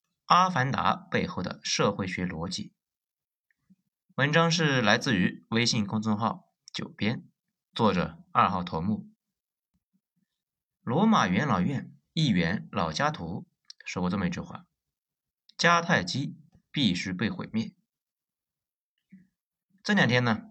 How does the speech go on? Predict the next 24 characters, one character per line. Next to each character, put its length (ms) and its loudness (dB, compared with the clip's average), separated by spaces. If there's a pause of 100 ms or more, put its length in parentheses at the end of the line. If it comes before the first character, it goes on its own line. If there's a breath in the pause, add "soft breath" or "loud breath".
(180)
《阿 200 4
凡 220 0
达》 160 0
这 80 -6
个 80 -4
电 180 0
影 120 -4
比 80 -4
较 180 -4
火。 180 -16 (920)
关 200 4
于 60 2
这 100 4
个 100 6
影 180 4
片 240 0
背 160 4
后 120 0
的 140 4
一 40 4
些 120 0
逻 240 -2
辑 180 -6
啊， 200 -8